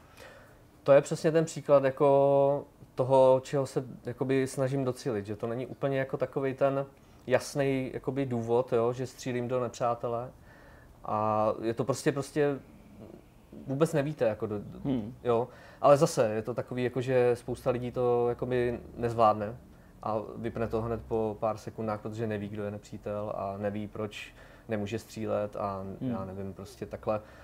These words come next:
Speaker 1: s-, jako já třeba se strašně jako, já mám rád, eh, Lukase,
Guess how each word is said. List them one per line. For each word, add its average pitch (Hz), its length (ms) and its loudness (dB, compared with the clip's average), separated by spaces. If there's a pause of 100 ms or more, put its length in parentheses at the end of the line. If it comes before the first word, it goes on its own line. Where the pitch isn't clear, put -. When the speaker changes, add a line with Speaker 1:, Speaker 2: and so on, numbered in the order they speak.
(580)
Speaker 1:
s-, - 480 -20 (160)
jako 123 340 0 (280)
já 127 240 10
třeba 139 220 2
se - 120 -4
strašně 131 340 -4
jako, 123 840 4 (380)
já 117 100 2
mám 117 160 4
rád, 117 320 2
eh, 117 160 6
Lukase, 113 500 0